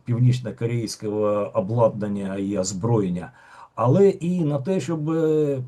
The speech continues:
підтримувати штани всередині своєї країни. Цікаво,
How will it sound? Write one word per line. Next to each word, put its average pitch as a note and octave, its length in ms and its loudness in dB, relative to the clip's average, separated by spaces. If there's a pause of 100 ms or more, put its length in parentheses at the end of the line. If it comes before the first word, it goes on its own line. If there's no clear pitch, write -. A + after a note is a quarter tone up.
підтримувати D#3 720 -2
штани D#3 640 0 (100)
всередині D3 560 0
своєї C3 500 0
країни. B2+ 480 -2 (500)
Цікаво, A2+ 540 -2